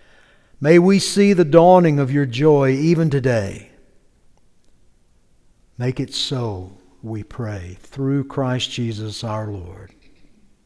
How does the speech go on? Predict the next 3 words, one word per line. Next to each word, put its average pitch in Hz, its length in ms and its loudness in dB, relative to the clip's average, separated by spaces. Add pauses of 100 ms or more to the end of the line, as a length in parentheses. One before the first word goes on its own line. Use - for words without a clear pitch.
(1160)
Amen. 87 560 -18 (4000)
Psalm 143 400 0
thirty 156 560 4